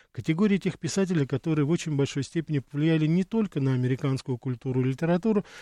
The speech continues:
но и на весь мир. Потому что <clears throat> та стилистика, которую писал Уильям Фолкнер, он рассказал миру нечто новое. Он пришёл со своим творчеством, со своей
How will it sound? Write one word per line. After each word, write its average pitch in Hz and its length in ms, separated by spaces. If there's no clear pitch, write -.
но 185 240
и 214 80
на 190 160
весь 185 300
мир. 151 340
Потому 147 380
что 160 260
<clears throat> 165 300
та 165 120
стилистика, 165 560
которую 135 440
писал 131 340
Уильям 127 300
Фолкнер, 180 480
он 196 260
рассказал 160 580
миру 160 280
нечто 147 480
новое. 123 400
Он 196 160
пришёл 185 460
со - 100
своим 147 400
творчеством, 147 760
со - 120
своей 135 500